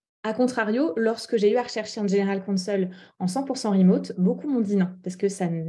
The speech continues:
ça leur faisait un petit peu peur. Donc, tous les juristes n'ont pas les mêmes exigences, même s'il y a une volonté télétravail, mais pas forcément à cent pour cent. Maintenant, côté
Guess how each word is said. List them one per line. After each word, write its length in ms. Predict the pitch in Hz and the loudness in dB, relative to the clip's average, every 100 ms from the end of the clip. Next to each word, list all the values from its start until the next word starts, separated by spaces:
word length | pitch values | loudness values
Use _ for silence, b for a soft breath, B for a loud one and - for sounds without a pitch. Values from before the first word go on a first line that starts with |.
| 165 170 190 | -8 -8 -10
ça 160 | - | -10
leur 100 | 175 | -8
faisait 140 | 175 208 | -2 -2
un 40 | |
petit 140 | 185 | 0
peu 100 | 190 | -2
peur. 220 | 180 - - _ - | -2 -4 -14 _ 0
Donc, 180 | 196 185 | 2 2
tous 120 | 311 | 4
les 140 | 320 | 4
juristes 360 | 269 269 311 - | 4 2 0 0
n'ont 140 | 226 | 0
pas 100 | 214 | 2
les 80 | 247 | 2
mêmes 180 | 233 214 | 2 2
exigences, 600 | 220 208 202 208 285 - | 0 -2 -2 -2 -4 -4
même 200 | 202 233 | -2 -2
s'il 180 | 240 226 | -2 -2
y 40 | |
a 20 | 196 | 2
une 60 | |
volonté 380 | 185 214 208 240 | 2 2 -2 -4
télétravail, 600 | 202 185 185 170 185 247 | -2 -4 -4 -4 -4 -2
mais 100 | 208 | -4
pas 140 | 185 254 | -6 -8
forcément 420 | 247 - 208 220 | -10 -6 -4 -4
à 60 | |
cent 160 | 190 190 | -4 -6
pour 180 | 180 - | -8 -12
cent. 180 | - - _ _ _ _ | -14 -14 _ _ _ _
Maintenant, 500 | 214 262 269 302 320 | 2 2 2 0 0
côté 420 | - 269 269 302 | 2 2 4 2